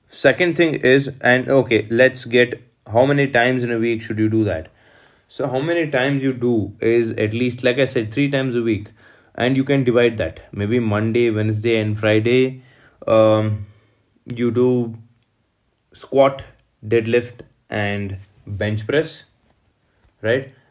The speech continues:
And the other day you will include shoulder press. So instead of bench press, you will add a shoulder press movement. And instead of doing squats, you will probably add some other movement.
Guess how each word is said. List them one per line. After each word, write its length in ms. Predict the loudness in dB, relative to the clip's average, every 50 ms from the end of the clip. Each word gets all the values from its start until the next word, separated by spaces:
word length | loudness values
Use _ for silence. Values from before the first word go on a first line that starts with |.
| _ _
And 520 | -8 -6 -4 -2 -2 -4 -4 -6 -6 -4
the 140 | -4 -4 -2
other 300 | -2 -2 2 2 0 2
day 220 | 0 0 0 0
you 240 | -2 -2 -2 -2 0
will 200 | 0 0 -2 -2
include 540 | -4 -6 -6 -6 -4 -2 0 0 0 -2 -6
shoulder 320 | -2 0 2 2 2 0
press. 300 | -2 -4 -6 -8 -8 -6
So 100 | -4 -4
instead 240 | -4 -2 -2 -2 -2
of 180 | -2 -2 -2 -2
bench 280 | -2 -2 -2 -4 -2 0
press, 260 | 2 2 2 2 0
you 80 | -2
will 100 | 0 2
add 280 | 2 2 0 0 -4 -6 -6
a 80 | -6
shoulder 300 | -4 -2 0 0 0 0
press 340 | 0 -2 -4 -4 -4 -6 -10
movement. 440 | -10 -10 -8 -10 -10 -14 -16 -18 -20 -20 _ _ -20 -20 -20 -20 -20 -20 -20 _
And 240 | -4 -2 0 0 0
instead 280 | 0 0 -2 -4 -2 0
of 280 | 0 0 0 0 0
doing 400 | 2 2 4 2 2 0 -2 -6
squats, 680 | -6 -10 -14 -6 -2 2 4 4 4 2 -4 -6 -2
you 80 | 0 0
will 100 | 0 0
probably 480 | 0 -2 -2 -2 -2 -2 -2 -2 -2 0
add 460 | 0 0 2 2 0 -2 -4 -6 -10
some 320 | -10 -6 -4 -4 -2 -2
other 160 | 0 0 0
movement. 460 | 0 -2 -6 -8 -10 -12 -16 -18 -20